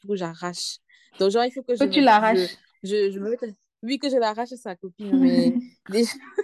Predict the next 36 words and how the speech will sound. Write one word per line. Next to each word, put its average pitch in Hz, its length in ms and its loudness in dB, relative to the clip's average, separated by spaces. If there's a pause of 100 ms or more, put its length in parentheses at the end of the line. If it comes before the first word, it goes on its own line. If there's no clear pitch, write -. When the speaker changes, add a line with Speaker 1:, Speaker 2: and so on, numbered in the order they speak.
(600)
Speaker 2:
Il 494 40 6
y - 20 8
a 285 40 2
qu'un 392 240 4
Camerounais 240 460 8
qui 277 120 4
peut 269 60 -2
Speaker 1:
j'encourage 233 160 4
Speaker 2:
dire, 202 140 4
Speaker 1:
toujours 214 120 -2
Speaker 2:
dis-moi 349 180 4
Speaker 1:
les 311 60 4
Speaker 2:
que - 40 -10
c'est - 100 -4
un 226 160 4
Camère. 190 500 -2 (320)
Speaker 1:
Eh, 302 40 2 (400)
bah 262 280 0
oui, 330 100 -2 (120)
forcément. 294 640 -12 (200)
Speaker 2:
Forcément, 214 600 -6
<laughs> - 120 -14
punaise. 202 360 -12 (360)
Speaker 1:
Je 320 280 -8
trouvais 285 180 -10
ça 302 120 -4
tellement 269 580 0
drôle. 254 400 -6 (240)
Speaker 2:
Que 262 60 2
Speaker 1:
Parce 247 400 2
que 254 80 0
Speaker 2:
arrache-moi. 247 240 4
Speaker 1:
je 240 60 4
me 214 60 2
dis, 254 300 0
euh, 202 320 0